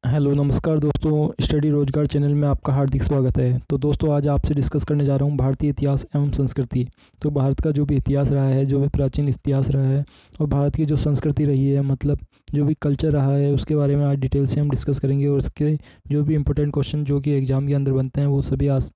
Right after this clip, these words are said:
आपसे डिस्कस करूँगा। तो दोस्तों, अभी तक आपने हमारा चैनल subscribe नहीं किया है, तो please इसे subscribe कर दीजिए ताकि आप हमारी latest update सबसे पहले प्राप्त कर सकें। तो दोस्तों, शुरू करते हैं वीडियो को।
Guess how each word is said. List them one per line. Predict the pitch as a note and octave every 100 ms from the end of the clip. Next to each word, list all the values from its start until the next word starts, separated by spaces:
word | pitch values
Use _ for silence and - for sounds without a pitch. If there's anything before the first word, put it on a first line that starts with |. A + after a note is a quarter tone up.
| - - -
आपसे | C3+ - D3+
डिस्कस | C#3 - D3+
करूँगा। | - C3 B2+ A#2+ A#2 - - _ -
तो | D#3
दोस्तों, | D3 C#3+ E3
अभी | D3+ D3
तक | D3+
आपने | D3 C3+ D3+
हमारा | C#3 C#3 C#3
चैनल | C#3+ C#3 C#3
subscribe | C#3 - D3 C#3+ - D3 C#3+
नहीं | C#3+ C3 C#3+
किया | - C3+ C3
है, | B2 - - - - -
तो |
please | C3 C#3+ C#3
इसे | D3 C3+
subscribe | C#3+ C#3 C#3 - D3 C#3+
कर | - C#3+
दीजिए | C3+ C#3 C#3 D3 - - - -
ताकि | C#3+ C#3
आप | C#3+ C#3
हमारी | C#3+ C#3+ C#3+
latest | C3+ C#3 C#3 -
update | C3+ - - C3+ C#3 D3
सबसे | - D3+ -
पहले | D3+ C#3+ C#3 D#3+
प्राप्त | - C#3+ C#3 -
कर | C#3+
सकें। | E3 C3 B2 A#2+ - _ -
तो | C#3+
दोस्तों, | D3+ - D#3+
शुरू | D3+ D3
करते | D3+ D3+
हैं | D#3+
वीडियो | D3 C3+ C3+ B2+
को। | B2+